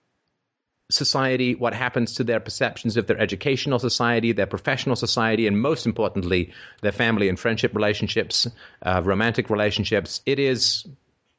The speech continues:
it is a detonating philosophy that we bring to bear on the world. It, it,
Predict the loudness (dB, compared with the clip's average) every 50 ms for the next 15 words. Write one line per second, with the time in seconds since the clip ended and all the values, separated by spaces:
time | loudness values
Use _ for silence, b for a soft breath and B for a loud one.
0 | _ _ _ _ _ _ _ _ _ _ -8 -6 -2 0 0 2 2 2 0 2
1 | 0 -2 -2 0 0 2 2 2 2 2 0 -2 -2 -4 -8 b b b b _
2 | -2 0 2 2 2 0 -2 -2 -2 0 0 2 0 0 0 2 2 2 2 0
3 | 0 0 2 2 2 2 2 0 0 -2 -2 -4 -4 -6 -6 -6 -4 -2 0 0
4 | 0 -2